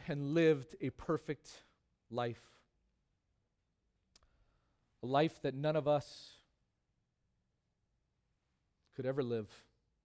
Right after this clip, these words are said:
because your word tells us that all have sinned and fallen short of the glory of God. That means every one of us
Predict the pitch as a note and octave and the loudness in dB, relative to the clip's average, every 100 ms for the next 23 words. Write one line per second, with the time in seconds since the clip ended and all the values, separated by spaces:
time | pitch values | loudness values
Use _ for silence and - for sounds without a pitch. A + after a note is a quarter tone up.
0 | _ _ _ _ - _ _ _ _ - | _ _ _ _ -20 _ _ _ _ -10
1 | C3+ D3+ C3+ - - - _ _ _ - | -4 -2 -2 -6 -18 -20 _ _ _ 0
2 | D3+ C#3+ E3+ D#3+ - D#3 C3 C#3+ - C#3 | 2 6 4 4 0 -2 -2 -4 -4 0
3 | D#3 D#3 C3 - E3+ D#3 C3+ D#3+ D3+ C3 | 2 2 -2 -4 -6 -6 -6 -6 -6 -4
4 | - D3+ B2+ B2+ D3 D3 A#2 C#3+ C#3+ B2+ | 0 0 -2 -2 0 2 0 -2 -2 -2
5 | G#2+ - _ _ _ _ _ _ _ _ | -8 -20 _ _ _ _ _ _ _ _
6 | _ _ _ _ _ _ _ _ _ _ | _ _ _ _ _ _ _ _ _ _
7 | _ _ _ _ _ _ _ _ _ _ | _ _ _ _ _ _ _ _ _ _
8 | _ _ _ _ - D3+ E3 D#3 D#3+ C#3+ | _ _ _ _ -10 -6 0 0 2 2
9 | D#3 D#3+ C#3 B2 - - | 0 0 -2 -4 -10 -20